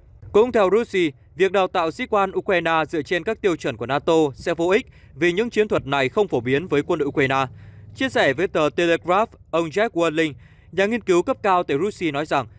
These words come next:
"Chúng tôi có thể mắc sai lầm khủng khiếp đó." Russia cho biết thêm, thời gian huấn luyện tại phương Tây đối với các sĩ quan Ukraine cũng bị hạn chế, do Kiev liên tục cần bổ sung quân mới cho lực lượng chiến đấu. Báo cáo của Russia được đưa ra trong bối cảnh các nhà lãnh đạo phương Tây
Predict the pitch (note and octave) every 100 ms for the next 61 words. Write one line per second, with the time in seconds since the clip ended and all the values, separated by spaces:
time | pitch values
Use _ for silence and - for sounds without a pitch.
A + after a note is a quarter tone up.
0 | - - A3 A3+ G#3 F#3 A3 F3 B2 D#3+
1 | A#3 - F3+ D#3 C#3+ A2 - - D#3 C3
2 | - B3+ E3 D3 B3 - - - F3 B3+
3 | G#3 F3+ F#3+ B3 F3+ D#3 - - - G3
4 | F#3+ A3+ G3 B3 A#3 D#3+ E3 D3+ F#3 F3
5 | F#3 F3 D#3+ D3+ D3+ D#3+ A3 - G3 F#3
6 | E3+ D3+ E3 D3+ D3 C3+ G3 G3 C#3 B2
7 | C#3+ D3 A#3 _ - - D#3 G3+ G3+ A3+
8 | G3+ G3+ E3+ C#3 - C3 C3 B2+ F3+ E3+
9 | E3+ D#3 C#3+ G3+ F3+ D3+ A#2+ B2+ A2 C#3+
10 | C#3 D3+ C4 _ _ - - - - F3+
11 | G3+ G3+ G3+ G3+ A#3+ A3 G3+ E3 E3 G3
12 | F#3 F#3 F3+ F#3 F3 F#3+ F3 A#2+ A#2+ F#3
13 | C#3 C3+ E3 C#3+ - D#3+ D#3 E3 D3+